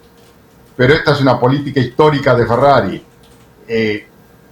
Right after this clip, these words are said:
no, no, no, no movieron la aguja, y lo que tenés en Alfa Tauri con el otro motor Honda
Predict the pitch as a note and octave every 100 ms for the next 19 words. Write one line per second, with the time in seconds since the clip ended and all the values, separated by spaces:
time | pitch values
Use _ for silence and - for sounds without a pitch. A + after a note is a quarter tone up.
0 | - A#2+ C3+ C#3+ C3+ B2+ A#2+ C3 C#3+ C#3
1 | C3+ C#3+ D3 C3+ C3+ D#3 C3+ C3 C#3 D#3+
2 | D#3 C#3+ D#3 D#3 F#3+ G#3 - - C3 B2+
3 | B2 B2 B2 A#2 A#2+ A#2 B2+ D#3+ - C3+
4 | B2+ B2 A#2+ B2 C#3 C#3+ D3+ E3 D#3 A2+
5 | G2 G2 A2 G#2+ C#3 C#3+ C#3 C#3+ D#3 E3
6 | D#3 D#3 F3 G3 G3